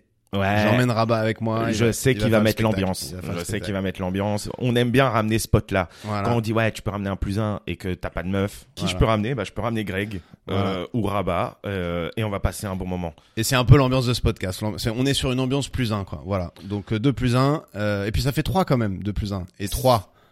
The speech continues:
Speaker 1: Trois, c'est bien
Speaker 2: C'est
Speaker 1: comme
Speaker 2: un
Speaker 1: chiffre.
Speaker 2: chiffre qui, qui, bah, voilà, c'est trois.
Speaker 1: <laughs> Ça nous apporte rien.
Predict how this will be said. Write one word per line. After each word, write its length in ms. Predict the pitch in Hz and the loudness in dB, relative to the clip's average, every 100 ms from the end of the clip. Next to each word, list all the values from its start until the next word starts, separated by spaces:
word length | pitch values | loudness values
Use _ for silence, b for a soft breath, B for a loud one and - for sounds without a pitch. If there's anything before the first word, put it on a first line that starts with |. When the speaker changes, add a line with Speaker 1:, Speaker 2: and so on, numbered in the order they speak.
| b | b
Speaker 1:
Trois, 440 | - 101 117 120 101 | -6 0 4 2 0
c'est 500 | - - 101 90 78 | -8 -6 -4 -2 -6
bien 320 | 76 107 120 - | -6 -6 -6 -10
Speaker 2:
C'est 160 | 104 - | -8 -4
Speaker 1:
comme 40 | 90 | -4
Speaker 2:
un 20 | |
Speaker 1:
chiffre. 380 | - - 131 - | -2 -2 -2 -4
Speaker 2:
chiffre 400 | - 113 98 92 | -8 -6 -4 -2
qui, 60 | 87 | -4
qui, 180 | - 92 | -4 -8
bah, 220 | 95 87 | -6 -6
voilà, 200 | 87 87 | -6 -6
c'est 180 | 107 92 | -8 -6
trois. 240 | 101 101 - | -8 -8 -10
Speaker 1:
<laughs> 40 | |
Ça 200 | - 120 | -4 -2
nous 220 | 117 110 | -2 -2
apporte 280 | 110 113 95 | 0 0 0
rien. 200 | 113 127 | -6 -6